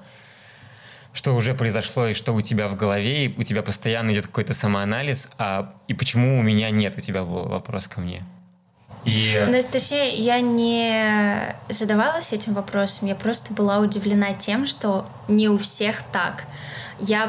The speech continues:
Speaker 2: правда сейчас говорю о том, что до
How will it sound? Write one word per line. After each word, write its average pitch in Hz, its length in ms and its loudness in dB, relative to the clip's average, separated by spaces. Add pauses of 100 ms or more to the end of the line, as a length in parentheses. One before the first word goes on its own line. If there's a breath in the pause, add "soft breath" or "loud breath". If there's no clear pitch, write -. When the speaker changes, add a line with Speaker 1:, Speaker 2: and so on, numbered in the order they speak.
(120)
Speaker 2:
правда 208 640 0
сейчас 202 360 -4
говорю 196 340 2
о 220 80 2
том, 214 280 0
что 190 580 0 (540 loud breath)
до 202 540 2